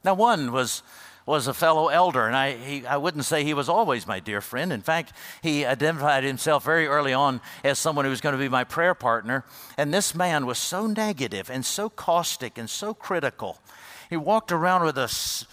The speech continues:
he was just a curmudgeon all the time. Nobody really liked to be around him, and he blessed me by deciding he was gonna be my prayer partner, which meant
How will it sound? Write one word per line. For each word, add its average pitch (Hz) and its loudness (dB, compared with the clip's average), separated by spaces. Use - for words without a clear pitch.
he 160 -6
was 151 -4
just 196 -2
a 220 -2
curmudgeon 165 -6
all 190 -10
the 123 -10
time. 120 -12
Nobody 131 -4
really 123 -6
liked 113 -4
to 120 -12
be 120 -4
around 123 0
him, 143 -4
and 104 -6
he 170 -6
blessed 151 0
me 120 -4
by 95 -6
deciding 139 -2
he 120 -4
was 98 -8
gonna 110 -4
be 113 -6
my 123 -2
prayer 135 0
partner, 139 0
which 151 -2
meant 190 2